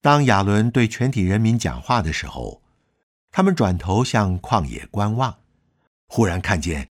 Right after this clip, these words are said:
上主的光辉在云端显现。上主对摩西说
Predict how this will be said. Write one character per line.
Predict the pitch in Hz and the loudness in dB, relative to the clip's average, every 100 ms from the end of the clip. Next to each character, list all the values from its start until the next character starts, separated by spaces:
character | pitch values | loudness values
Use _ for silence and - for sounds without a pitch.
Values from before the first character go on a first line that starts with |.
| _ | _
上 | - 127 92 78 | -2 0 0 -2
主 | - 52 | -6 -8
的 | - | -4
光 | 98 98 | 0 0
辉 | - 98 98 | 2 2 2
在 | 95 78 | 0 -4
云 | 55 62 69 | -2 -4 -2
端 | 92 92 | 0 0
显 | 92 - - | 0 -4 -6
现。 | - 85 - _ _ _ _ _ _ _ _ _ _ _ _ _ _ - | -2 -2 -4 _ _ _ _ _ _ _ _ _ _ _ _ _ _ -6
上 | - 135 | 0 0
主 | 90 82 | 0 2
对 | 95 | 4
摩 | 82 87 | 4 4
西 | - | 2
说 | 87 95 92 95 95 | 2 4 4 2 -2